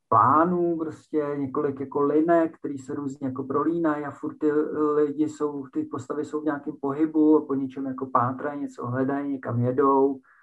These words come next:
mm, vždycky do toho něco jako vpadne novýho, takže, takže, takže tohle je ten scénář trošku jako jiný, než jsem doteďka dělal v té televizi, se to takhle dělat ani ne-, nedá, ty seriály, ty jsou vždycky postavený víc na nějakým jako,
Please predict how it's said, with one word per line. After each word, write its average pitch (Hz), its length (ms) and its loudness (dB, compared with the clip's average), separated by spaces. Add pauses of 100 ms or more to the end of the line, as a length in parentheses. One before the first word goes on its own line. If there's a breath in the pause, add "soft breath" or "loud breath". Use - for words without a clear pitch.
(320 soft breath)
mm, 139 460 -6
vždycky 131 340 -4
do 139 80 2
toho 143 220 -6
něco 143 280 -4
jako 131 180 -8
vpadne 139 480 -2
novýho, 147 580 0
takže, 131 260 -4 (100)
takže, 143 260 -6 (220)
takže 160 320 0 (120)
tohle 156 240 4 (200)
je 151 60 0
ten 160 140 0
scénář 151 400 -6
trošku - 300 -2
jako 139 200 0
jiný, 143 440 2
než 135 180 -8
jsem 147 260 -8
doteďka 135 420 -4
dělal 135 200 2
v 131 80 -8
té 156 120 -4
televizi, 139 400 0
se 143 120 -10
to 131 100 -12
takhle 139 240 -8
dělat 139 260 -2
ani 135 260 -8 (440)
ne-, 120 260 -6
nedá, 139 380 0
ty 156 120 -2
seriály, 151 600 2
ty 131 100 -8
jsou 139 180 -6
vždycky 120 400 -10
postavený 147 460 -6
víc 139 220 -10
na 143 80 -10
nějakým 143 440 -4
jako, 143 360 -6